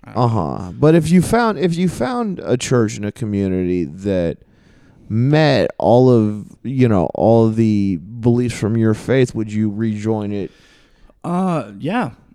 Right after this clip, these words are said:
Speaker 1: I probably would. I ju-, uh, and I'm sure that they are out there. But, uh,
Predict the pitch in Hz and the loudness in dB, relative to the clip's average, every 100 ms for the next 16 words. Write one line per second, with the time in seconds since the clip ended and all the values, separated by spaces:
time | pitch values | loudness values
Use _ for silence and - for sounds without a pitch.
0 | _ 165 226 214 208 190 190 202 135 - | _ -8 -6 -6 -4 -4 -2 -2 -6 -18
1 | _ 151 135 139 - - 143 143 - - | _ -10 -8 -8 -10 -4 -2 -2 -4 -10
2 | 175 180 190 233 226 208 214 208 208 196 | -6 -4 -4 -4 -6 -4 -2 0 0 0
3 | 202 214 123 110 - _ _ 143 123 143 | -2 -4 -10 -14 -18 _ _ -14 -8 -6
4 | 131 - - 90 | -6 -10 -20 -16